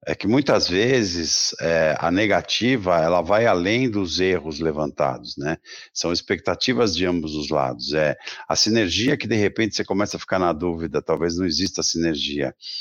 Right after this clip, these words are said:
Ou então, né, o relacionamento com as pessoas acaba se desgastando, né? É, e é muito importante isso também, né? Quando você negocia,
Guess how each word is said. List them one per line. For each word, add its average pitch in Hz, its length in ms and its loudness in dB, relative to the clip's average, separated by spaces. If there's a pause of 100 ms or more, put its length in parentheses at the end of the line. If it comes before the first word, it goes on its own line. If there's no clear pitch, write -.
(280)
Ou 90 220 0
então, 101 880 2 (160)
né, 87 160 0
o 92 100 2
relacionamento 95 800 2
com - 80 -2
as 87 80 0
pessoas 82 480 0
acaba 80 320 0
se - 160 -4
desgastando, 73 760 -2 (280)
né? 87 200 -2 (500)
É, 69 680 -2
e 80 40 0
é 85 60 2
muito 113 260 2
importante 113 560 0
isso - 120 -4
também, 78 480 0
né? 71 220 -4
Quando 78 180 -4
você - 120 0
negocia, 78 760 0